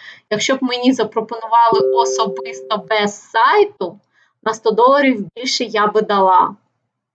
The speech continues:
Але на сайті, на жаль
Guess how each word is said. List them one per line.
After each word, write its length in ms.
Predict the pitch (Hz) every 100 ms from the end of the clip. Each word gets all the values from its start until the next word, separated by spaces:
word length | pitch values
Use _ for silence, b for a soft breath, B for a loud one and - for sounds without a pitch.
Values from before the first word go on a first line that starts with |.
| _ _ _ _
Але 480 | 214 214 220 220 190
на 200 | 202 196
сайті, 680 | 190 - 240 311 320 - 202 -
на 260 | 202 185
жаль 440 | 180 190 208 233